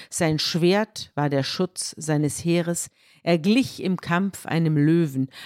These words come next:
einem jungen Löwen, der sich brüllend auf die Beute stürzt.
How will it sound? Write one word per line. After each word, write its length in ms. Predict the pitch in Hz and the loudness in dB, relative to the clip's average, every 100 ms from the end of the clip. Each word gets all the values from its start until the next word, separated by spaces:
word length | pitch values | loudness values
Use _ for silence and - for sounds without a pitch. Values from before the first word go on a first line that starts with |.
| - | -4
einem 280 | 175 180 196 | 2 4 6
jungen 460 | 208 240 233 214 | 4 4 4 4
Löwen, 560 | 208 220 202 143 131 127 - - - | 4 4 2 0 -6 -8 -14 -20 -6
der 120 | 127 | -4
sich 340 | 127 127 - - | -4 -8 -6 0
brüllend 680 | 170 175 190 170 165 - | 4 6 6 4 0 -6
auf 200 | - 131 | -12 -12
die 120 | - 139 | -8 -6
Beute 400 | 131 135 131 135 | -2 -4 -4 -8
stürzt. 800 | - - 135 202 - - - | -8 -4 -4 -4 -8 -10 -10